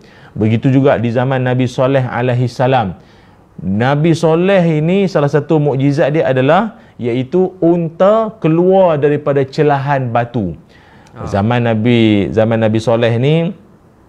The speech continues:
Speaker 1: orang-orang zaman tu dia mahir bab-bab binaan.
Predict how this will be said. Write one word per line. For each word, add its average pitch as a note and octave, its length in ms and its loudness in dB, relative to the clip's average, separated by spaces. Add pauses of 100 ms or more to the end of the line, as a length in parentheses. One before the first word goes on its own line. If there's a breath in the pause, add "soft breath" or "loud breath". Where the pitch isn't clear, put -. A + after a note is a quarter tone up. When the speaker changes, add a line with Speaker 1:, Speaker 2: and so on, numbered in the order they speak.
(560)
Speaker 1:
orang-orang B2 640 0
zaman B2+ 400 -2
tu D3 160 0
dia C3 160 4
mahir C3 480 2
bab-bab A2+ 560 -2
binaan. B2+ 560 -4